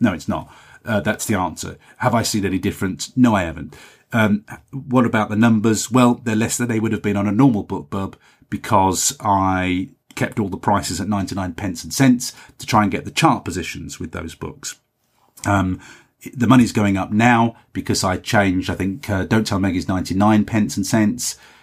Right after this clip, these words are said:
I think I maybe have put, I think I put Dead of Night up this week. I can't remember. Decided to pop some of the prices up now just so I can make a little bit money, more money from the books. But on-, only, only s-, they're still all very low. No, nothing's at two ninety-nine yet.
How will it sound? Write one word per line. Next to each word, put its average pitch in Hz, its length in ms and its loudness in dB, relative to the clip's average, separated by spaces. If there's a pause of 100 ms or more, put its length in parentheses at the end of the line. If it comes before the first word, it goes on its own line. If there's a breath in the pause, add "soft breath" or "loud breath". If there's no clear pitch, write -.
(480 soft breath)
I 95 40 -2
think 110 180 0
I 107 80 4
maybe 107 240 2
have 92 140 0
put, - 340 -6
I - 40 -20
think 120 180 0
I 110 40 2
put - 200 -4
Dead 107 120 0
of 98 100 0
Night 110 220 6
up 92 140 -8
this 98 180 -6
week. 95 200 -4
I 98 40 -4
can't 101 240 0
remember. 101 380 -2 (200 loud breath)
Decided 120 320 2
to - 40 -8
pop - 240 -2
some 107 140 0
of 98 60 -2
the - 40 -6
prices 110 480 0
up 90 100 -6
now 95 200 -6
just 98 180 -8
so 110 80 -2
I 104 60 2
can 101 160 -6
make 101 160 -2
a - 20 -2
little 98 160 -2
bit 92 160 -4
money, 101 320 0 (160 loud breath)
more 104 140 0
money 101 240 4
from 95 180 -6
the 90 80 -6
books. - 480 -2 (300 loud breath)
But 110 100 -2
on-, 110 160 2
only, 113 460 2
only 113 300 0
s-, 107 140 -4
they're 110 140 -4
still 123 240 2
all 110 140 0
very 101 280 0
low. 101 300 2
No, 107 140 0
nothing's 107 400 -2
at - 80 -10
two 110 160 -2
ninety-nine 101 580 -2
yet. 76 240 -10